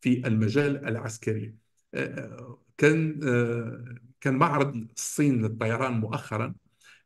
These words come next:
كشف عن صور ومقاطع فيديو عن عيوب تصنيع واضحة في هذه المقاتلة سوخوي سبعة وخمسين، اللي هي كما يقولون طائرة الشبح الروسية، والمستخدمون الصينيون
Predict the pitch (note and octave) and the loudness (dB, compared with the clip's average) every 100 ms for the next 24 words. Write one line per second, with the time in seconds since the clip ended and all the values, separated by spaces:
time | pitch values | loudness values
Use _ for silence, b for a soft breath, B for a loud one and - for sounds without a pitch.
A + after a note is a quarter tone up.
0 | - - - A3 A3 - C3 C3+ - D3 | -20 -6 2 4 2 -2 -2 0 2 4
1 | C3 B2 A2 A2 C3+ C3 B2 A#2 B2 C3+ | 4 4 2 0 0 0 -2 -2 -2 0
2 | C3+ D3 B2 A#2 A#2+ C3 F3 B2 D3+ - | 4 2 4 2 2 4 4 2 -4 0
3 | D3 C#3+ D3 _ - A#2+ F#3 D#3+ D#3 F3 | 0 0 -4 _ -2 2 4 2 -2 -6
4 | F3 C3+ C3 C3+ A#2+ A#2+ A#2 C#3 B2+ A#2 | -4 -2 0 -2 -2 -2 -2 -6 -2 -2
5 | A#2+ B B B - A#2 A2+ B2 B2 C#3 | -2 B B B -4 -4 -2 0 2 0
6 | - A#2+ A#2+ A2+ A2 G#2+ - D3 D#3+ A#2 | -6 -6 -6 -4 -6 -6 -2 -2 -2 -2
7 | A#2+ A2 A2+ G#2+ A2+ - _ _ _ - | 0 2 2 0 -2 -10 _ _ _ -4
8 | A2 A2 G#2+ A2 A#2 C#3 C3+ A#2 B2+ G#2+ | 0 2 2 2 2 2 0 -2 -2 -4
9 | - - B2+ B2+ - B B B - A#2+ | -4 -2 0 0 -4 B B B 0 4
10 | B2 A#2+ B2 B2+ D#3 D3 B2+ C3+ - - | 4 2 0 0 2 4 4 4 -2 -4
11 | C3+ F#3+ F#3+ - D3 C#3 D3 F3+ F#3+ C#3+ | 0 2 2 2 2 4 6 6 4 2